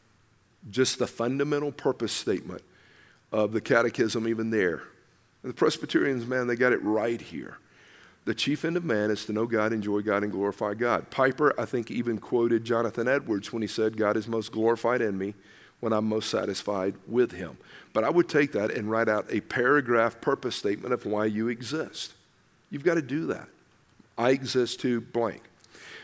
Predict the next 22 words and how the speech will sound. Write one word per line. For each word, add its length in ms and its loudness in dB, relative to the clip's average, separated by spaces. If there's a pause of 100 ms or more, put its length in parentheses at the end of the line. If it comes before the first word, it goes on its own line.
(120)
Then, 360 4
as 180 -2
you 100 4
write 200 6
out 180 4
your 120 0
purpose 400 0
statement, 480 0
I 80 2
would 160 4
encourage 440 -2
you 60 -2
to 80 2
write 220 4
out 260 2
what 160 4
is 120 0
your 100 0
personal 480 0
mission 360 -2
in 80 -2
life. 520 -4